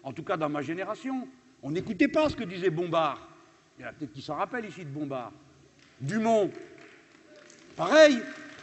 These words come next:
on écoutait. Mais bon, c'était pas la majorité des gens de gauche qui s'intéressaient, qui comprenaient quel extraordinaire essor pour l'humanité contient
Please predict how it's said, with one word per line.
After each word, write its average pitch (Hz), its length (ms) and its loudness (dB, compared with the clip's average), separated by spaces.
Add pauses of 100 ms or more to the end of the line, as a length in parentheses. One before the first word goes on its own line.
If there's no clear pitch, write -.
(340)
on 151 140 2
écoutait. 320 520 8 (260)
Mais 160 100 8
bon, 208 360 8 (1300)
c'était 160 220 -2
pas 226 120 4
la 233 120 8
majorité 202 520 4
des 277 140 2
gens 233 140 0
de 226 60 -2
gauche 226 380 -4 (640)
qui 165 80 -6
s'intéressaient, 196 680 2
qui 180 120 -8
comprenaient 269 720 6 (300)
quel 214 160 8
extraordinaire 233 840 4
essor 226 400 4
pour 202 220 -4
l'humanité 226 560 -2
contient 233 580 2